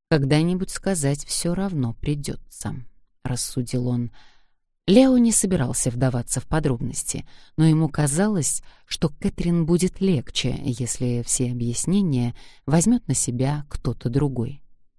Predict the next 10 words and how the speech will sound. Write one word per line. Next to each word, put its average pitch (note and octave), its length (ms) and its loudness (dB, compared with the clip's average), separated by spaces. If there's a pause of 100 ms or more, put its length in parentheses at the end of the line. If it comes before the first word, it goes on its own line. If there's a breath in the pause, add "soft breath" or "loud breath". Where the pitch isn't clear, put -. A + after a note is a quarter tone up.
(840)
«Как D3+ 320 0
выяснилось», C#3 960 2 (560)
осторожно B2 680 0
начал A#2+ 420 -2
он, A#2 220 -2 (360 soft breath)
«когда D3 480 2
Кэт C#3+ 440 -4
была B2+ 520 0
пятнадцатилетней B2+ 1080 0
девочкой, C#3+ 680 0